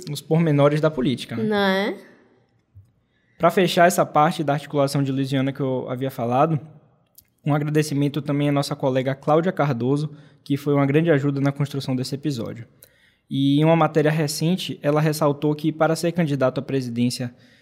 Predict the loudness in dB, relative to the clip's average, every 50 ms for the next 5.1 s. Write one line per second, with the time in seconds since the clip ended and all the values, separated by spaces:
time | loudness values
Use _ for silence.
0 | _ _ _ 2 2 2 2 2 0 2 4 4 4 4 4 4 4 4 2 2
1 | 0 0 0 0 -2 -4 -6 -4 -2 -2 -2 -2 -2 -2 0 2 2 4 4 2
2 | 0 0 0 0 0 0 0 -2 -2 -2 -2 -6 -4 0 0 2 2 2 2 2
3 | 2 2 0 0 0 0 -2 -2 -2 -6 -6 -6 -8 -8 -8 -10 -12 -14 -18 -20
4 | _ _ _ _ _ _ _ _ -2 -2 0 4 4 6 6 6 4 2 4 4
5 | 2 0